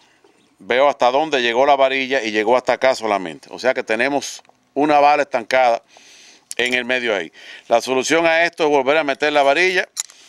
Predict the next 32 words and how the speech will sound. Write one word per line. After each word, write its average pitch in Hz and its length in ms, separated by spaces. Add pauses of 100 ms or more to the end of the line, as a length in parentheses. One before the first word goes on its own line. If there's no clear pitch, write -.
(380)
y 156 160
golpearlo 147 540
por 151 160
el 143 80
frente 175 400 (800)
para 113 200
meter 131 300
la 143 140
bala 147 340 (260)
hacia 110 260
atrás. - 460 (1400)
Sencillamente, 156 760 (180)
eh, 98 300 (140)
lo 120 140
ideal 143 300
sería 165 320
darle, 160 340
golpear 139 380
con 135 120
un 139 60
martillo, 123 520
¿verdad? - 240 (580)
Pero 139 220
en 131 60
caso 147 320
de 147 60
que 131 120
no 139 100
lo 143 120
tengo, 135 360
pues, - 560
eh, 98 240